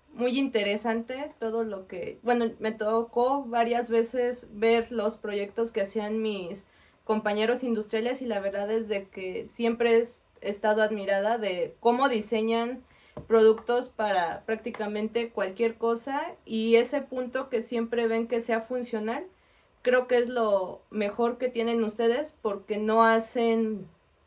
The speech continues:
productos por vender, sino por realmente facilitarle la vida a las personas, ¿no? Como usted menciona, solucionar una necesidad real, ¿no? Que está viviendo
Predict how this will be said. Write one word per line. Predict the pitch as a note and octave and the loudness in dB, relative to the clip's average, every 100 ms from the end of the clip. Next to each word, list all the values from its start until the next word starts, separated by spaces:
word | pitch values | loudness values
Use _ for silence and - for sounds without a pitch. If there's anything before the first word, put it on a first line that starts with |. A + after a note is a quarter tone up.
| _ G3 | _ -6
productos | A3 A3 A3+ A3+ A#3+ A#3+ | 2 8 8 6 0 0
por | - G3 | 2 2
vender, | F#3 F#3+ G#3 A#3 | 2 -4 -4 -4
sino | C#4 A#3 G3 | -2 -2 -2
por | F#3+ F#3 F#3+ - | -6 -8 -8 -12
realmente | F#3+ A3+ A3+ A3+ A3+ A3+ A#3+ | 0 4 6 4 2 -2 -4
facilitarle | A#3+ G3 G#3+ F#3 F#3 G3+ G3+ G#3+ | -2 -4 -4 -8 -6 -4 -2 -2
la | G#3 F#3+ | -2 -2
vida | G3 G3 G#3 G3+ - _ _ - | -4 -4 -4 -6 -10 _ _ -10
a | F#3+ | -4
las | F#3 F#3+ - | -2 -2 -2
personas, | G3 F#3+ A3 G3 F#3 | -6 -2 -4 -4 -6
¿no? | G3+ C4 | -8 -4
Como | A3+ G#3 | -2 -2
usted | G3+ A3 | -2 -2
menciona, | A#3 A3+ A3+ A3+ B3+ C#4 _ _ _ - | 0 -2 -2 -4 -6 -12 _ _ _ -6
solucionar | - A3+ A3 A3+ A#3 G#3+ G#3+ A3 - | 2 4 4 0 0 0 0 -2 -4
una | G#3+ G#3+ | -4 -2
necesidad | G#3 G3 G3 F#3+ G3+ F#3+ G3 - _ _ | -2 -4 -6 -8 -4 -2 -4 -6 _ _
real, | - G3 G3 G3+ G3 - | -4 2 4 2 -2 -8
¿no? | G3+ A#3+ | -10 -10
Que | - | -8
está | A3 G3 | -8 -6
viviendo | G3+ G3 G3 G3 G3 G3+ F#3+ | -6 -6 -6 -6 -2 -2 -2